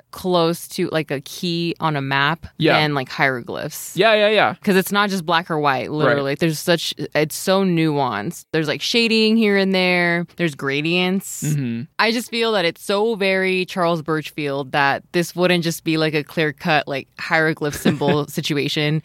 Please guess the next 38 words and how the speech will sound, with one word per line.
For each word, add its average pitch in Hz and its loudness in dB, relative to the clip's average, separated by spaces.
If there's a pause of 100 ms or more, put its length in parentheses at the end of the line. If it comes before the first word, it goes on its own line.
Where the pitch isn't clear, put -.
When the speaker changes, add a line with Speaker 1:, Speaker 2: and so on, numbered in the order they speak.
Speaker 1:
They're, 185 0
like, 175 0
little 185 2
mini 175 2
compositions 156 0
Speaker 2:
Yeah. 117 0
Speaker 1:
within 143 -4
themselves. 131 -2 (320)
Speaker 2:
And 160 4
we 190 4
should 180 0
say, 196 2
listeners, 170 2
they're 147 4
not 170 2
super 156 -2
abstract. 120 0 (240)
So 180 0
after 208 0
you 240 2
spend 196 2
some 185 0
time 170 2
with 165 0
these 147 0
conventions 135 0
for 123 0
abstract 98 -2
thought 196 2
drawings, 180 2
it's 151 -4
really 175 2
impossible 139 -2
not 120 0
to 143 -8
see 147 -4
these 135 -4
shapes - -4